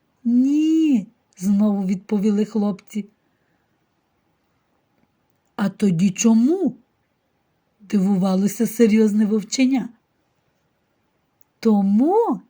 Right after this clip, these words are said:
відповів зайчик, «що в неї є один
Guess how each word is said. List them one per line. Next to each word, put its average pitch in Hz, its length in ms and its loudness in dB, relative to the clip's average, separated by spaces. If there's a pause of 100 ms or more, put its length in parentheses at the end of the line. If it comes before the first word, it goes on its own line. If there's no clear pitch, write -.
(400)
відповів 226 640 2
зайчик, 180 640 -4 (600)
«що - 400 -2
в 202 100 0
неї 233 640 0
є 262 220 0
один 262 500 -2